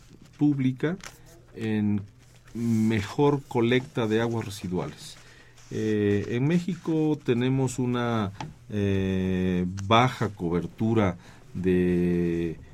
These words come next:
de alcantarillado, eh, y de, eh, colecta de aguas residuales. Si nos comparamos, no con Suecia, no con Noruega, no con Alemania, no con Canadá,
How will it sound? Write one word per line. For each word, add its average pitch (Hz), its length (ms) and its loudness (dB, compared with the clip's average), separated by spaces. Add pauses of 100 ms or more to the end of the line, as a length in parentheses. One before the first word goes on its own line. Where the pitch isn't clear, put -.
(160)
de 85 880 -2
alcantarillado, 92 1200 -2 (360)
eh, 85 400 -4
y 101 260 0
de, 98 420 4 (100)
eh, 82 180 -6
colecta 92 460 -2
de 92 60 0
aguas 95 180 0
residuales. 104 680 -2 (260)
Si - 180 -2
nos 110 180 2
comparamos, 135 720 -2 (380)
no 127 260 4
con 98 220 -2
Suecia, 117 500 -2
no 107 180 0
con 107 200 -2
Noruega, 98 500 -2
no 107 140 -2
con 107 180 -4
Alemania, 87 580 -4
no 101 140 -2
con 98 160 -8
Canadá, 98 380 -4